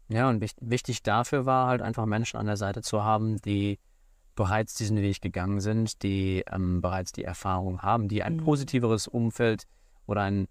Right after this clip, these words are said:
Speaker 1: ein effektiveres Umfeld hatten tatsächlich, als sie aufgewachsen sind, was jetzt zum Beispiel, ähm, das Geldverdienen angeht, Selbstständigkeit aufbauen et cetera, weil mein Umfeld waren alles Angestellte. Da gab's niemand, der großartig selbstständig war.
Speaker 2: Mhm.
Speaker 1: Es gab dann Famili-, äh, Familienbetrieb, aber auch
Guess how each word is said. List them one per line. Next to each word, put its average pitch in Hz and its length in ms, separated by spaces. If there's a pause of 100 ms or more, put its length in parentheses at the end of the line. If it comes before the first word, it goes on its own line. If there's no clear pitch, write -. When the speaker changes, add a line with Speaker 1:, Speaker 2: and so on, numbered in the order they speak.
(120)
Speaker 1:
ein 101 340 (140)
effektiveres 123 880
Umfeld 101 500
hatten 135 260
tatsächlich, 135 640
als 104 120
sie - 100
aufgewachsen 120 580
sind, 139 240 (440)
was 101 140
jetzt - 160
zum 101 120
Beispiel, 98 560
ähm, 87 400
das - 200
Geldverdienen 110 460
angeht, 101 500
Selbstständigkeit 101 800
aufbauen 95 460
et 92 80
cetera, 95 440
weil 98 120
mein 95 200
Umfeld 107 480
waren 98 220
alles 92 260
Angestellte. 107 720 (420)
Da 104 100
gab's 101 200
niemand, 104 400
der 101 120
großartig 98 580
selbstständig 110 560
war. 139 260
Speaker 2:
Mhm. 147 440
Speaker 1:
Es - 80
gab 107 160
dann 107 200
Famili-, 107 440
äh, 95 200
Familienbetrieb, 131 840
aber 104 400
auch 95 120